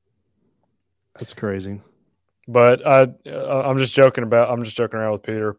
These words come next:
Speaker 2: But I, I know what he's, he's doing tonight. He is, uh,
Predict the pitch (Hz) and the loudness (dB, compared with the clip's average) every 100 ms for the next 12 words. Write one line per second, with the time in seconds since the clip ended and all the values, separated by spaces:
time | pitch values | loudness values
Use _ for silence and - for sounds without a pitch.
0 | - 117 120 117 123 117 117 113 117 113 | -8 -4 -2 0 -2 0 -2 -2 -4 -8
1 | 107 110 110 104 110 110 107 110 110 110 | -10 -12 -12 -10 -8 -10 -10 -8 -8 -8
2 | 104 113 113 107 107 104 101 | -10 -8 -8 -4 -2 0 -2